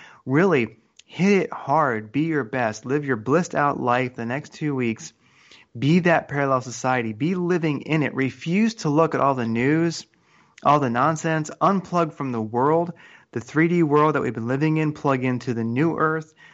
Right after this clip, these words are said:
the new parallel society, the new parallel economy. Live there. Just insist on it, you know.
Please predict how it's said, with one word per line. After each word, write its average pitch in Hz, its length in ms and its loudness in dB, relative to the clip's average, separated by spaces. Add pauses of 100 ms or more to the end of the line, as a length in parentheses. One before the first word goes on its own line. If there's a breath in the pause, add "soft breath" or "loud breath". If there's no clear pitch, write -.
(140 loud breath)
the 127 100 -4
new 139 160 0
parallel 135 480 0
society, 151 680 -2
the 139 80 -6
new 120 140 -6
parallel 120 320 -4
economy. 151 580 -2 (220 loud breath)
Live 165 560 4 (120)
there. 131 880 0 (440)
Just 147 240 -4
insist 143 720 0
on 117 180 2
it, 113 240 -8 (420 soft breath)
you 127 120 -10
know. 127 340 -2